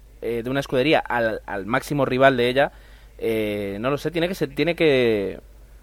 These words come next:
el McLaren tiene que sentirse un poco, pues, eh, violados, es decir, porque alguien se ha ido con muchísimas de las ideas que estarían trabajando ya incluso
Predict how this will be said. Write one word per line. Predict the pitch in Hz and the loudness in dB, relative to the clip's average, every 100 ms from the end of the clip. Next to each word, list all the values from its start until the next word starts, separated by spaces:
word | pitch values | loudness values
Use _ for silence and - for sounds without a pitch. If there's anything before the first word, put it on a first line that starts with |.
| - - | -14 -4
el | |
McLaren | 127 135 151 165 | 4 6 8 8
tiene | 175 185 | 4 0
que | 170 | 0
sentirse | 165 165 175 | -2 -6 -6
un | 170 | -4
poco, | 160 185 185 | -2 0 0
pues, | 147 127 123 - | 0 -2 -2 -4
eh, | 120 117 113 107 | -2 -2 -2 -4
violados, | 110 117 196 143 117 | 2 8 10 8 2
es | 120 | -8
decir, | 120 123 | -8 -8
porque | 117 113 | -6 0
alguien | 120 147 | 0 0
se | 147 | 0
ha | 143 | 2
ido | 147 160 | 4 2
con | 151 127 | 2 0
muchísimas | 127 131 143 160 156 | -4 -8 -8 -4 -2
de | |
las | 139 127 | -2 -2
ideas | 127 139 | -4 -6
que | - | -6
estarían | - 127 139 | -4 -2 2
trabajando | 143 127 143 147 | 2 2 2 -2
ya | 131 | -2
incluso | 135 123 139 175 | -2 -4 -4 -4